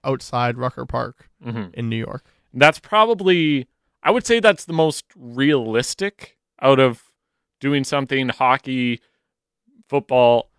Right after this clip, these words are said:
Speaker 2: A-, as far as football goes, I don't know if there really is
Speaker 1: I don't
Speaker 2: a place.
Speaker 1: know what a foot-, like,
Speaker 2: It's like a high school stadium with dim lighting, maybe.
Speaker 1: But even high school stadiums in the States, if you've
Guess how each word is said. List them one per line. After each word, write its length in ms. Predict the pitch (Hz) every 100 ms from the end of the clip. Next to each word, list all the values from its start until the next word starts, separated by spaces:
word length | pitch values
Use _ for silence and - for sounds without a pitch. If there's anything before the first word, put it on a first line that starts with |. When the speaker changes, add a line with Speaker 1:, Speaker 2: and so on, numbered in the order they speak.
| -
Speaker 2:
A-, 180 | 165 170
as 120 | 185 -
far 120 | 247
as 100 | -
football 360 | 170 175 196
goes, 380 | 180 190 202 - - -
I 40 |
don't 140 | 147 175
know 80 |
if 100 | 170
there 100 | -
really 280 | 127 120 104
is 80 | 110
Speaker 1:
I 20 |
don't 120 | 233
Speaker 2:
a 40 | 196
place. 120 | 151
Speaker 1:
know 60 | 160
what 80 | 185
a 60 |
foot-, 220 | 156 131 - -
like, 180 | 139 -
Speaker 2:
It's 120 | 147
like 140 | 151
a 40 | 110
high 200 | 120 131
school 280 | - 175
stadium 480 | 147 - 139 147 156
with 160 | 123 -
dim 220 | 123 123
lighting, 420 | 101 131 151 139
maybe. 420 | 101 98 147 165 - _
Speaker 1:
But 120 | 165 -
even 300 | 170 226 226
high 220 | - 151
school 220 | 135 151
stadiums 460 | 143 151 143 147 135
in 60 | 135
the 60 |
States, 340 | - 120 123 127
if 120 | 120
you've 180 | 127